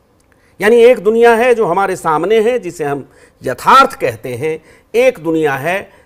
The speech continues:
जो उस रचनाकार के लिए एक तरह से आदर्श है। और इस यथार्थ और आदर्श की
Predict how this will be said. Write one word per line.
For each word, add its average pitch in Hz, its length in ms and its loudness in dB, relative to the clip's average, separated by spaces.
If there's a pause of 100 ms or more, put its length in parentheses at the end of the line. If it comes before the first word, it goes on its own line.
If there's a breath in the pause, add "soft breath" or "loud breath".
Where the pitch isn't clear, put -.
(120)
जो 220 540 2
उस 277 220 -4
रचनाकार 170 720 -2
के 123 200 -12
लिए 139 480 -4 (380 soft breath)
एक 147 200 -8
तरह 175 160 0
से 233 260 -4
आदर्श 175 500 2
है। - 300 -20 (340 soft breath)
और 233 140 0
इस 240 280 -10
यथार्थ 165 640 -4
और 170 440 -4
आदर्श 147 480 0
की 202 480 -14